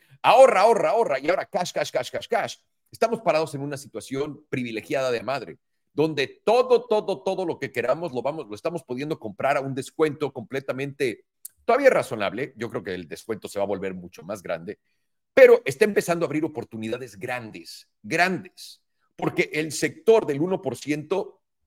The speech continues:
esta vez alrededor del mundo no va a sufrir, porque tenemos bastante inteligencia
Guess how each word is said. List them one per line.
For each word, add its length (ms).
esta 300
vez 380
alrededor 460
del 100
mundo 320
no 220
va 100
a 40
sufrir, 540
porque 220
tenemos 400
bastante 500
inteligencia 800